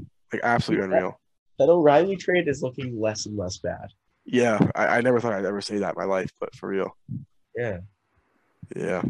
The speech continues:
Speaker 1: Speaking of the coaches, by the way, Torts is rumored in Philly. What do you think about that?
Speaker 2: I think that's the most Philly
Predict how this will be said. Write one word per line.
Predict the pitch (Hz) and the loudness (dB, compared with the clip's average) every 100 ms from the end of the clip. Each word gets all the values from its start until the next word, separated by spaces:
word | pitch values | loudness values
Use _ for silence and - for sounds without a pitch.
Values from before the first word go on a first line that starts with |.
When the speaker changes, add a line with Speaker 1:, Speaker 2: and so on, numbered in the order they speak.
| - _ _ _ _ _ | -6 _ _ _ _ _
Speaker 1:
Speaking | - 160 160 160 | -2 0 2 -2
of | 131 | -4
the | - | -2
coaches, | - 117 - 92 | 2 2 2 -6
by | - 90 | -4 -2
the | 87 | -2
way, | 98 117 - - | -2 -6 -14 -2
Torts | 123 151 143 | 2 4 2
is | 113 | 2
rumored | 113 113 98 | 2 2 0
in | |
Philly. | 87 - 104 90 | -2 -2 -2 0
What | 98 | 0
do | |
you | 120 | 0
think | 107 | 0
about | 98 98 95 | -2 -4 -6
that? | 92 _ _ _ _ _ _ _ _ _ _ _ _ _ _ _ _ _ _ _ | -6 _ _ _ _ _ _ _ _ _ _ _ _ _ _ _ _ _ _ _
Speaker 2:
I | 135 | -4
think | 143 165 | -2 -2
that's | 175 - | -2 -2
the | 156 | -2
most | 139 - _ - | -2 -6 _ -2
Philly | 123 135 147 156 | 0 0 -6 -8